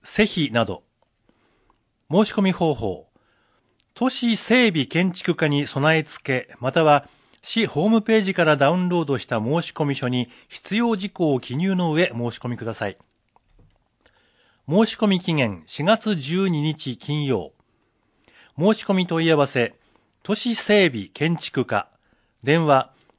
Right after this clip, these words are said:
五一の六七三七。十和田産品販路開拓支援事業。十和田市産原材料の商品を扱う事業者の皆さんへ、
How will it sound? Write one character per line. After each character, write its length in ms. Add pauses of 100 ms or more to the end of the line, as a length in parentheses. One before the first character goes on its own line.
(100)
五 360
一 360
の 220 (120)
六 340
七 300
三 260
七。 260 (2500)
十 100
和 140
田 140
産 380
品 360
販 340
路 180
開 240
拓 260
支 200
援 180
事 140
業。 320 (2000)
十 100
和 140
田 120
市 80
産 460
原 220
材 180
料 220
の 140
商 220
品 300
を 100
扱 360
う 100
事 140
業 180
者 140
の 100
皆 220
さ 120
ん 140
へ、 140